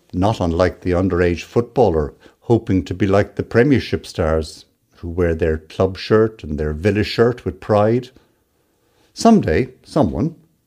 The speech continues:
maybe from Birmingham, will captain Ireland or England, and some, maybe from the concert, will be in a West End Irish dance show.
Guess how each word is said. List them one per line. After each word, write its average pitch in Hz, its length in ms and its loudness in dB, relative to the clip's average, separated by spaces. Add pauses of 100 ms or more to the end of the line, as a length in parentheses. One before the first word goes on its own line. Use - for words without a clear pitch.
(140)
maybe 185 260 2
from 90 220 -2
Birmingham, 78 600 -2 (520)
will 95 140 0
captain 82 480 -2
Ireland 78 560 -2
or 110 200 4
England, 98 440 0 (640)
and 69 200 -10
some, 117 520 0 (300)
maybe 175 260 2
from 80 180 -4
the 87 80 -4
concert, 98 560 -6 (380)
will 123 200 2
be 127 240 2
in 127 100 4
a 139 60 6
West 135 360 2
End 113 440 0 (120)
Irish 95 340 0
dance 67 300 -4
show. - 600 -12